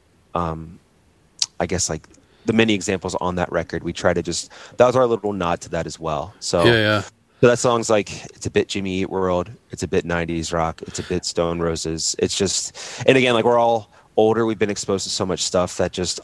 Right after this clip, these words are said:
Speaker 1: all of our shared experiences, hardcore or non, it's kinda just, it comes out, and it's gonna
Speaker 2: Yeah.
Speaker 1: be, it's gonna be a natural thing at this point.
Speaker 2: And maybe you, you mentioned the Jimmy Eat World thing there, and maybe that's, like, the, 'cause, like, Clarity is definitely one of, like,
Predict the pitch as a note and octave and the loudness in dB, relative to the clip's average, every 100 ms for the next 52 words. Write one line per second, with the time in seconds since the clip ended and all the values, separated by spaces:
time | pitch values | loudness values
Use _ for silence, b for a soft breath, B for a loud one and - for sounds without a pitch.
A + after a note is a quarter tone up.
0 | - G2+ G#2 G#2 G2 F2+ - F2+ E2+ - | 2 4 4 2 0 -2 -2 -4 -4 -8
1 | F2 E2+ E2+ - E2 - - - - A2+ | -6 -6 -6 -6 -6 -6 -8 -14 0 4
2 | G#2+ - G2 G2 F2+ F#2 F2 F2 F2 E2 | 4 2 -2 0 0 -2 0 0 0 -2
3 | D#2 - F#2 E2+ D#2+ D#2 - - B B | -8 -8 -4 -4 -4 -6 -6 -10 B B
4 | B - A#2 - B2+ A2 G2+ G2+ F#2 F2+ | B -2 0 4 4 4 4 4 2 0
5 | F#2 - A2+ C#3 A#2+ E2+ D#2+ - G2 A2+ | -8 -2 4 4 4 -2 -8 -12 -2 0
6 | G#2 F#2+ F2+ E2+ - E2 - D#2+ D#2+ - | 2 0 0 -2 -4 -10 -8 -8 -8 -10
7 | D#2 - D2+ - _ - B2+ B2+ C#3+ D3+ | -12 -12 -14 -14 _ -2 2 4 4 2
8 | A2 A#2+ A#2+ A2 A2+ G#2+ - A2+ A2 G#2+ | 0 -2 0 2 2 2 0 0 0 2
9 | G#2+ G#2 G2 G2+ G#2 - G#2+ G2+ F#2+ G2 | 2 2 4 2 2 0 0 0 0 2
10 | A#2 B2 C#3+ A#2 A2+ A#2 - A2 G2 A2 | 4 4 4 2 2 0 2 0 0 2
11 | G2+ F#2 F#2 _ b b b b b _ | 2 0 -6 _ b b b b b _
12 | - C3 C3 - D3 D3 D3 B2+ A#2 G#2 | 0 2 2 0 2 2 2 0 -2 0
13 | A2 A2+ A2 G#2+ G#2 G#2 G#2 - - G2 | -2 -2 -4 -4 -2 0 -2 -4 -6 -6